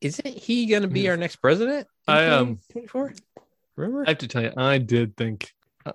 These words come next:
Speaker 2: I, I, I never, like, liked Michael Avenatti or myself was drawn in by him,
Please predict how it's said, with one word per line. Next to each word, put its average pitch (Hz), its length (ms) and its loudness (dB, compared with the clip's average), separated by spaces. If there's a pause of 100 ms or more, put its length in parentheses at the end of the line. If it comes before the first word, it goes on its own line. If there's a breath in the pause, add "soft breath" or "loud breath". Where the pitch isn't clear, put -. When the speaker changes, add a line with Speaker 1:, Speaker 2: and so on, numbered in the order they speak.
(160)
Speaker 2:
I, 151 220 -2
I, 156 160 -8 (320)
I 165 140 4
never, 196 340 2
like, 123 300 -2 (340)
liked 117 400 -2
Michael 175 400 -4
Avenatti 180 540 -4
or 127 100 0
myself 117 800 -6
was 143 260 -8
drawn 147 440 -2
in 160 180 -2
by 165 180 -6
him, 175 260 -8